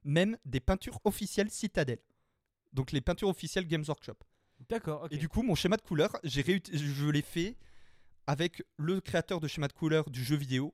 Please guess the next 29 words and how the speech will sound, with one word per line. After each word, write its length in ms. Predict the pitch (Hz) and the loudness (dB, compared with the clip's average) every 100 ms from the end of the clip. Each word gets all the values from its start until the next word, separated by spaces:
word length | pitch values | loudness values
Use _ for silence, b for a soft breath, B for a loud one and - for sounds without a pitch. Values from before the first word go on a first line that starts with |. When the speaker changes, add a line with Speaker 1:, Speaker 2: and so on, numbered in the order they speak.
| _ | _
Speaker 1:
Et 180 | - 180 | 4 4
pareil, 480 | 185 175 156 175 180 | 4 2 2 2 4
euh, 500 | 156 143 135 135 131 | 4 4 4 2 2
j'ai 120 | 127 | 2
fait 160 | 135 170 | 2 0
plusieurs 360 | - 175 180 - | -2 -2 -2 -2
tests 200 | 185 160 | -6 -6
de 80 | |
schéma 220 | 147 156 151 | -6 -4 -4
de 60 | |
couleur 260 | - 147 180 | -2 -2 -2
pour 160 | 165 | -4
ma 140 | 165 135 | -2 -2
future 300 | 165 170 165 | -4 -4 -2
armée 280 | 147 156 151 | 0 0 0
de 100 | 135 | 0
nains, 220 | 131 165 b b b b | -2 -4 b b b b
vu 180 | 131 175 | -2 -2
que 300 | - 185 180 | 2 2 2
en 120 | 131 | -4
termes 300 | - 170 160 | -2 0 2
de 100 | 127 | 0
forme 400 | - - 190 180 | 0 4 4 4
d'armure, 320 | 160 151 160 - _ _ | -2 -2 -6 -8 _ _
on 100 | 139 | -8
reste 220 | 139 170 | -6 -8
sur 100 | - | -6
un 80 | 131 | -8
truc 260 | - 156 | -8 -12